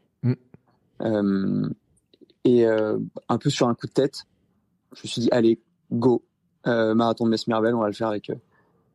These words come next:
Speaker 2: euh, plein de potes et ça va être génial. Et, euh, et en l'occurrence, ce qui m'avait dit, ce, là où je me suis dit, c'est possible, c'était, euh, quasiment un an avant,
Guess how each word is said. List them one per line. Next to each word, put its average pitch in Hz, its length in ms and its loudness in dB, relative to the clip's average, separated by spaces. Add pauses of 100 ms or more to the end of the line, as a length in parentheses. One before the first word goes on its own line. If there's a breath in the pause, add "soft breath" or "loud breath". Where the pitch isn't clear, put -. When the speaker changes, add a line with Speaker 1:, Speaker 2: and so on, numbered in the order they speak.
(400)
Speaker 2:
euh, 107 80 -6
plein 131 200 2
de 131 60 2
potes 127 340 2
et 113 60 0
ça - 120 -4
va 110 60 2
être 104 80 -2
génial. 120 420 0 (760)
Et, 113 200 -4
euh, 104 480 -6 (340)
et 123 60 -2
en 120 80 2
l'occurrence, 135 640 0 (140)
ce - 80 -10
qui - 100 -4
m'avait 120 160 2
dit, 135 360 0
ce, - 100 -8 (160)
là 143 180 4
où 147 60 4
je 135 80 0
me 139 60 4
suis 131 180 -4
dit, 143 120 -4
c'est 139 180 -2
possible, 143 460 -2 (560 loud breath)
c'était, 139 500 0
euh, 127 520 2 (400)
quasiment 143 380 2
un 147 80 2
an 151 140 2
avant, 147 260 -2